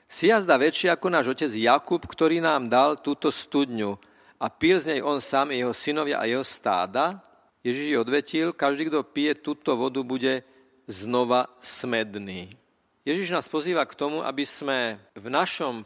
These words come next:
postoji voči ľuďom, ktorí sú outsideri, ktorí sú mimo, aby sme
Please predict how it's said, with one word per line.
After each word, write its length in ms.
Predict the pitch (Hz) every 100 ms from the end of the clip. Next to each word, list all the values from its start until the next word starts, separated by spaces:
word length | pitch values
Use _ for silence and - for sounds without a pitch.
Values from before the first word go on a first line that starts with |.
| _
postoji 680 | 147 151 - - 143 110 98 95
voči 320 | 110 - 107
ľuďom, 640 | 117 113 104 101 123 165 190 _ -
ktorí 380 | - 123 143
sú 200 | 139 185
outsideri, 720 | - 151 - - 147 104 101 95
ktorí 240 | - 123
sú 160 | - 135
mimo, 520 | 127 135 117 117 165 _ _ _ _
aby 160 | 123 151
sme 320 | - 185